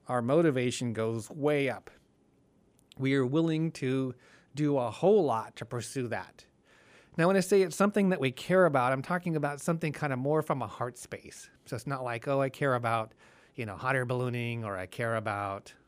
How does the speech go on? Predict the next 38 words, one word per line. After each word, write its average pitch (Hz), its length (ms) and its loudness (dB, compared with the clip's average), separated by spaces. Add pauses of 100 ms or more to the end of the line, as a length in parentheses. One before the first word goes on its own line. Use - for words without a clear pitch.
(140)
I 120 60 -10
don't 107 60 -10
know, 101 80 -10
whatever 110 300 -4
we're 107 80 -4
into," 107 340 -8
or 82 60 -18
"I 87 60 -16
care - 180 -6
about 110 280 -6
playing 117 200 -6
guitar," 104 440 -6
or - 20 -12
"I 90 60 -14
care 120 200 -8
about," 110 260 -8 (440)
it, 151 100 0 (100)
it 190 100 0
might 208 220 0
include 196 460 -2
some 143 160 -4
of 117 80 -2
that 113 160 -6
stuff, 123 300 -4
but 151 100 2
when 196 140 2
I - 20 -2
talk 185 240 -4
about 143 460 4
what 151 180 -2
you 135 100 -4
care 156 300 2
about, 113 480 -2 (160)
this 156 200 -2
has 180 200 -2
something 151 240 0
to 131 100 0
do 131 460 0